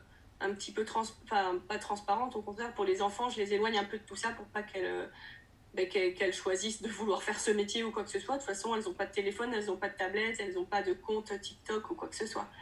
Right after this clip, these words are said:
C'est vraiment, euh, moi seulement et, et, et pour l'instant pas elles, parce que je les préserve.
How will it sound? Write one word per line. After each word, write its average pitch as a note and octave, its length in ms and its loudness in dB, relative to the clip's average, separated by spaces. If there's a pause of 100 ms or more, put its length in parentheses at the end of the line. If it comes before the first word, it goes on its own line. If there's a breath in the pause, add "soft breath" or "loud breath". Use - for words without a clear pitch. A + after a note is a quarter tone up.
(320 loud breath)
C'est - 160 -2
vraiment, A3 480 4
euh, F#3 460 0
moi A3+ 380 4
seulement A3 540 2
et, F3+ 340 4 (460 loud breath)
et, F4 640 2 (120)
et F3+ 100 2
pour G#3 260 0
l'instant G#3 320 0
pas G3+ 260 2
elles, A3+ 220 0
parce - 200 -8
que G3+ 120 -2
je G3+ 80 -4
les F3+ 100 2
préserve. G3 340 -2